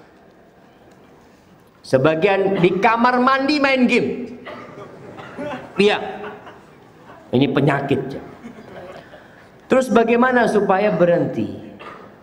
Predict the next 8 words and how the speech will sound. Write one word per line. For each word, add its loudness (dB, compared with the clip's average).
Yang 0
pertama, -4
tekad -4
yang -2
kuat. 0
Bagaimana 2
menguatkan 0
tekad -2